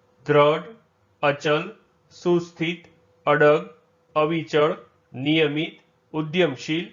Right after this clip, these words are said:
ધીર, એકધારું, ઠરેલ, અચંચળ, શાંત,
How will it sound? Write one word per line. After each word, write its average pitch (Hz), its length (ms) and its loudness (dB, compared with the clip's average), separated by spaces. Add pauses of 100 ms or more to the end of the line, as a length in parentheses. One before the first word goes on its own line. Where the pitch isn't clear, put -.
(360)
ધીર, 165 500 -4 (380)
એકધારું, 160 680 0 (540)
ઠરેલ, 151 420 0 (440)
અચંચળ, 175 760 0 (440)
શાંત, 160 360 0